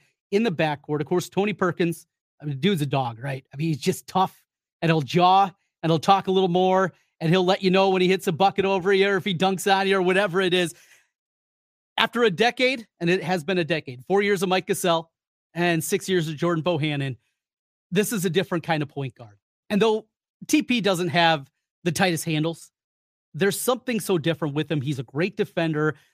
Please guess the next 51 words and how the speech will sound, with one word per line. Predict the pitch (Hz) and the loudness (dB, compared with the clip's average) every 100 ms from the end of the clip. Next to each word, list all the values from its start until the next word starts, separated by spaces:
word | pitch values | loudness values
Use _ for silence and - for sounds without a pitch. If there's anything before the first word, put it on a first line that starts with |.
| _ - | _ 0
That's | 214 262 - | 0 0 0
what | 240 | 0
excites | 175 - 165 - | 0 -2 -4 -4
me | 156 | -4
about | 135 143 139 - | -4 -6 -8 -10
this | 135 | -10
team, | - 135 131 | -10 -8 -6
is | - | -2
having | 208 202 | 0 0
just | 180 190 196 | -2 -2 -2
a, | 196 | -2
a | 185 | -2
different | 185 208 226 - | 0 0 -2 0
kind | 202 | 0
of | 175 | 0
look | 170 175 | -2 -2
at | 156 | -6
the | |
point | 156 165 156 | -4 -2 -2
guard | 151 147 | -2 -4
position. | 147 135 147 - 151 147 _ _ - | -4 -4 -4 -2 -2 -4 _ _ 0
Ultimately, | 220 - 220 214 - _ _ _ _ | 2 4 4 2 0 _ _ _ _
Chris | - 220 | 0 2
Murray's | 202 208 196 | 4 2 4
probably | 190 196 190 | 2 2 2
gonna | 196 | 2
lead | 180 185 | 2 0
the | |
team | 185 185 | -2 -2
in | 190 | -2
scoring. | - 175 170 165 165 _ _ _ 175 | -2 0 2 2 0 _ _ _ -2
Rebraca's | 160 180 208 208 190 | 4 4 4 2 -2
staying | - 196 180 | 0 0 4
healthy | 180 180 185 | 4 2 0
and | 170 | 2
being, | 165 180 | 4 2
you | 170 - _ - | 0 -6 _ -2
know, | 180 | 0
the | 165 | 2
most | 180 - | 0 0
competent, | 190 185 170 165 | -2 0 0 0
obviously, | 165 160 - | 0 -2 -4
big | 151 165 151 | -2 -2 -2
that | 156 | -4
they | 151 | -2
have. | 151 156 | -2 -4
He's | 151 214 208 | -4 -4 -2
an | 185 - | -2 0
ultra | 190 - | -4 -2
important, | 170 - 175 170 | -4 -2 -4 -2
I'd | 170 | -2